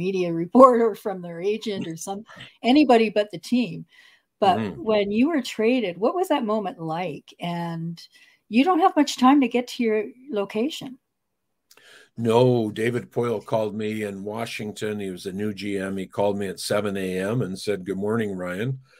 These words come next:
Speaker 2: I've traded you." And that's it. And then away you go. So, yeah, it, it is a really,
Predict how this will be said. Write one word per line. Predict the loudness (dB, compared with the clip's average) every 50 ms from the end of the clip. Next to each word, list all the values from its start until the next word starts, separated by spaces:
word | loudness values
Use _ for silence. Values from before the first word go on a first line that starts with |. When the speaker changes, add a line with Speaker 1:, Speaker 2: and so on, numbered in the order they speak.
| _ _ -6
Speaker 2:
I've | -4 -4 -4 0
traded | 4 6 6 6 6 4 0 -2
you." | -6 -12 -14 -16 _ _ _ _ _ _ _ _ _ _ _ _ _ _ _ _ _ _ -10
And | -8 -4 -2
that's | 0 0 0 2 4
it. | 4 4 4 0 _ _ _
And | -12 -8 -6 -4
then | 0 0 0 0 -2 -4 -6 -10 _ _ _ _ _ _ -12
away | -4 0 2 2 4
you | 4 4
go. | 4 2 2 2 -2 -6 _ _ _ _ _ -20
So, | -16 -8 -4 -4 -2 -2 -2 -6 -8 -12 _ _ _ _ _ _ _ _ _ _ _ _ _ _ _ -16 -14 -6
yeah, | 0 0 2 2
it, | 0 0 -2 -2 -2 0
it | -2 0 0 0
is | 0 2 2
a | 0
really, | 0 0 0 0 0 0 0 0 -2 -4